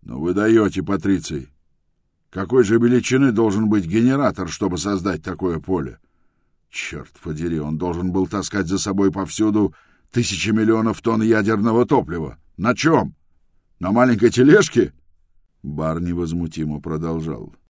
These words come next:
"Это и был тот самый волшебник, о котором вы слышали столько сказок и небылиц.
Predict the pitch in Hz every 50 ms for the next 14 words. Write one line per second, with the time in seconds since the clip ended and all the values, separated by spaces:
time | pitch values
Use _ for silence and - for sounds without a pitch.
0 | _ _ _ _ _ _ _ _ _ _ _ - 90 117 135 139 - 143 139 139
1 | 139 135 131 147 165 151 127 - 78 69 - - - - 78 73 71 71 71 71
2 | 71 76 76 76 73 - - - 117 117 101 76 67 64 - - 65 67 - 71
3 | 65 - - 76 73 71 73 71 67 71 78 71 - - - 78 78 73 - -
4 | 80 69 69 73 71 69 69 67 64 - - - 80 73 69 64 - 71 69 -
5 | - - - - 90 101 101 101 104 98 92 _ - - - - 60 65 71 69
6 | 65 62 60 73 80 92 107 104 - - - - - -